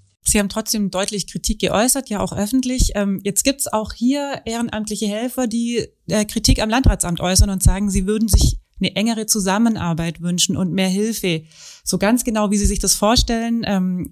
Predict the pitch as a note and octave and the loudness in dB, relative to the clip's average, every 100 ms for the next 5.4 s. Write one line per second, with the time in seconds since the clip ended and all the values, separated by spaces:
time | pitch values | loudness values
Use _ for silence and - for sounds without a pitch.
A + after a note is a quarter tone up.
0 | - F#3+ F#3 - G#3+ C4 A3+ G#3+ G3+ - | -2 2 2 4 6 4 4 0 0 0
1 | G#3 - F#3 F#3 A3 A3+ F#3+ F#3+ F#3+ F3 | -2 -2 0 0 0 0 -2 -2 -2 -2
2 | G3+ G#3+ G#3 G3 G3 F#3+ F3+ E3+ F#3+ G3+ | -2 0 0 0 0 2 2 2 0 -2
3 | G3 - - - - F#3+ - G3+ G3 F#3 | -4 -12 -16 -16 -4 0 2 2 2 0
4 | F#3 F3 G3 G3 F#3+ F3 F#3+ F3+ F3 E3+ | -4 -6 -4 -2 0 0 0 -2 -2 -4
5 | F2+ - - F3 | -6 -6 -4 -4